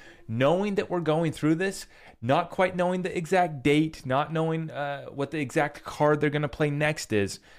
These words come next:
but we have a very good clue, and I'm gonna get very locked in, very specific on the predictions, on the dates,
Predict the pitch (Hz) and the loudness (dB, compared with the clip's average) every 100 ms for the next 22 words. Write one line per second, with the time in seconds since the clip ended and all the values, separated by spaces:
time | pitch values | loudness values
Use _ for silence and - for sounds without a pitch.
0 | - 120 123 120 123 117 104 104 123 139 | -8 -2 0 2 0 0 -2 0 0 0
1 | 127 127 110 - 123 123 123 117 110 110 | 0 -2 -2 -4 0 2 0 -4 -4 -4
2 | 113 107 101 104 104 123 135 120 120 117 | -4 -4 -6 -4 0 2 2 2 0 0
3 | - 117 107 117 113 - - 107 - 151 | -2 -2 0 0 0 -4 -8 -6 0 0
4 | 151 98 - - - - - 117 101 92 | 2 -2 -4 -20 -20 -20 -8 -6 -4 -4
5 | 107 117 139 - 165 165 - - 110 95 | 0 0 0 0 -4 -4 -8 -6 -6 -4
6 | 95 123 139 165 - - | -4 0 0 0 -8 -14